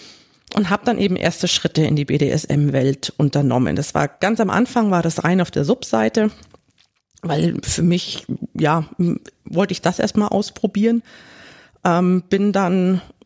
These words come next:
relativ schnell mit meinem Ex-Dom zusammengekommen. Das war auch so ein Polykonstrukt, das nicht immer so furchtbar einfach war.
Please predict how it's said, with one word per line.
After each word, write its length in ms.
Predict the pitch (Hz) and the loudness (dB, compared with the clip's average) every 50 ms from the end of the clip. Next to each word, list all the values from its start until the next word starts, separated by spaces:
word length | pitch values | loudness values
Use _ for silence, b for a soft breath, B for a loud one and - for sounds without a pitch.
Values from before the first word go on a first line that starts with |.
| _ - - | _ -6 -4
relativ 540 | 196 185 180 208 226 220 - - 185 - | -2 0 2 2 2 0 -2 -4 -6 -6
schnell 400 | - - - 180 185 226 294 339 | -4 -2 0 2 2 2 2 2
mit 180 | 320 269 - - | 2 0 0 0
meinem 260 | 196 190 180 175 - | -2 0 0 0 0
Ex-Dom 520 | - - - - - - 180 196 220 247 - | 0 -2 -2 -2 -2 0 0 2 2 0 -2
zusammengekommen. 1000 | - - 214 196 214 208 214 226 233 233 226 214 - - - 208 208 208 202 196 | -2 -4 -2 0 2 2 2 2 2 2 0 -2 -6 -2 0 2 2 4 2 0
Das 180 | 180 - - | 0 -2 -6
war 160 | - 160 - | -4 -2 -2
auch 100 | - - | -2 -2
so 120 | - - 165 | -2 0 0
ein 80 | 156 | 0
Polykonstrukt, 880 | - - 277 285 269 - - - 220 214 - - - 196 196 - - - | 0 2 0 2 2 0 0 -2 -2 -2 -2 -4 -4 -4 -4 -4 -6 -6
das 240 | - - - - 220 | -6 -6 -4 -2 0
nicht 260 | 214 208 - - - | 0 0 0 -2 -2
immer 220 | 226 226 226 214 | 0 2 2 0
so 120 | 208 - 185 | 0 -2 -4
furchtbar 400 | - - 202 - - - 175 170 | -2 -2 -4 -4 -2 -4 -2 0
einfach 380 | - 247 269 - 247 240 - | 0 0 0 0 -4 -4 -2
war. 220 | 208 214 220 220 | 0 0 0 0